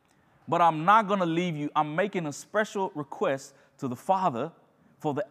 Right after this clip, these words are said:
advocate to come, for the helper to come. He even says he is the Spirit of truth. Early on, we see Jesus say,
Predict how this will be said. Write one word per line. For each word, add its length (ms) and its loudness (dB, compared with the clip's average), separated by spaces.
advocate 520 -4
to 80 -10
come, 320 -12
for 120 0
the 80 -4
helper 480 2
to 140 -10
come. 220 -2
He 80 -2
even 160 -4
says 260 -2
he 140 -4
is 140 0
the 120 -4
Spirit 720 -4
of 140 -2
truth. 600 -4
Early 240 4
on, 220 2
we 80 -2
see 180 -4
Jesus 340 -2
say, 260 0